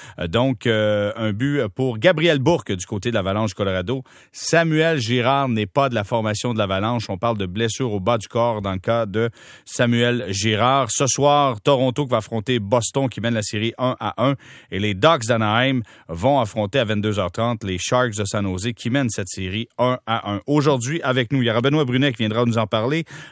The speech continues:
Vincent Détouche va revenir sur cette défaite de l'Impact trois à un face au Red Bull de New York.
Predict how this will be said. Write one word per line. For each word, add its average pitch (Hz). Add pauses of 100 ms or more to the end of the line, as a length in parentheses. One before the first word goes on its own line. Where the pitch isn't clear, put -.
Vincent 147
Détouche 156
va 131
revenir 123
sur 120
cette 123
défaite 123
de 117
l'Impact 110
trois 120
à 104
un 117
face 101
au 95
Red 101
Bull 107
de 107
New 107
York. 131